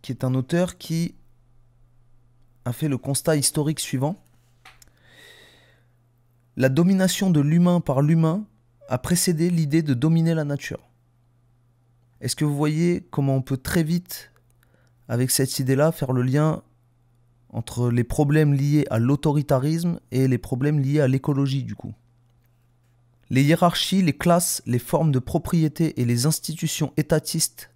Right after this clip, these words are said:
qui ont émergé avec la domination sociale ont été transposées dans les relations de l'humanité avec la nature. Celle-ci tendit dès lors à n'être plus considérée que comme une simple ressource, un matériau brut à exploiter à volonté.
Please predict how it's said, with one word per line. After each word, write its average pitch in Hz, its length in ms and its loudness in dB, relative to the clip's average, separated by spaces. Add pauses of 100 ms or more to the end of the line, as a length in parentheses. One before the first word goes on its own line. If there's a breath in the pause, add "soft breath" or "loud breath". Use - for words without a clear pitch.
(140)
qui - 160 -6
ont 120 140 -4
émergé 156 520 2
avec 120 260 -4
la 123 80 2
domination 151 560 0
sociale 156 560 -2 (680 soft breath)
ont 127 100 0
été 147 300 -2
transposées 175 580 0
dans 160 140 2
les 131 80 2
relations 165 500 0
de 151 80 0
l'humanité 156 680 0
avec 131 240 0
la 135 100 2
nature. - 500 -6 (1080 soft breath)
Celle-ci 147 520 -2
tendit 131 300 0
dès 151 140 2
lors 143 380 2
à 135 80 0
n'être 131 240 -2
plus 165 200 -4
considérée 147 580 0
que - 100 -4
comme 113 240 -2
une 113 140 -2
simple - 320 -2
ressource, - 600 -4 (360)
un 117 80 -2
matériau 139 420 2
brut 127 500 -4 (200)
à 117 80 -2
exploiter 127 580 -4
à 113 120 0
volonté. 117 500 -4